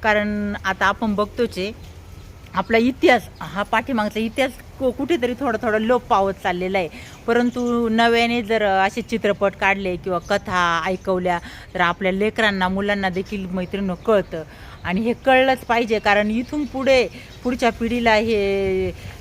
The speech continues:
काय, अ, पाठीमागचा इतिहास होऊन गेला, काय नाही, ते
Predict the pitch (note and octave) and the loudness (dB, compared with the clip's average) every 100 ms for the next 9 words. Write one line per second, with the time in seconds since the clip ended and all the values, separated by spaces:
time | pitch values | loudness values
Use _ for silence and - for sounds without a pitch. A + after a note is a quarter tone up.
0 | - - A#3+ B3 B3+ A#3 G#3+ G#3 G3+ G3 | -14 2 6 6 4 2 4 4 4 2
1 | F#3 G#3+ G#3+ A#3+ G#3+ A3 G#3 A3 - A3+ | 0 -4 -2 -2 -2 -2 -2 -2 -2 -4
2 | A3 A#3 G#3+ G3 F#3+ F#3+ - G3 G3 G3 | 0 0 2 0 2 2 2 0 0 -2
3 | G3+ G3 | -4 -6